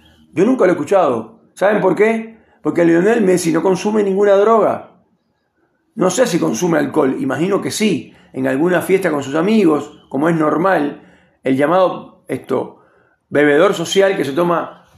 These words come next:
una copa de vino o un par de copas de vino con sus amigos cuando sabe que al otro día no tiene que ir a entrenar, porque es un profesional, es un tipo serio.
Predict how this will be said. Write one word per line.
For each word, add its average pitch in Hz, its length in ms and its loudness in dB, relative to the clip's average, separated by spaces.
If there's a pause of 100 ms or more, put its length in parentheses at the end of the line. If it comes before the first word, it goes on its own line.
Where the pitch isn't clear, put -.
una 160 240 0
copa 165 260 2
de 143 80 2
vino 180 560 -2 (260)
o 104 120 -6
un 131 80 -6
par 156 160 -2
de 147 100 -2
copas 151 240 0
de 143 80 0
vino 170 200 2
con 151 120 -2
sus 143 120 -4
amigos 196 680 0 (340)
cuando 139 280 -2
sabe 175 240 2
que 151 60 -2
al 156 80 2
otro 160 140 0
día 170 100 0
no 151 80 -2
tiene 156 180 0
que 147 60 -4
ir 156 60 0
a 160 40 0
entrenar, 160 640 -4 (540)
porque 120 180 -6
es 151 80 2
un 160 60 0
profesional, 165 520 0
es 160 60 0
un 143 100 -4
tipo 156 220 -2
serio. 147 640 0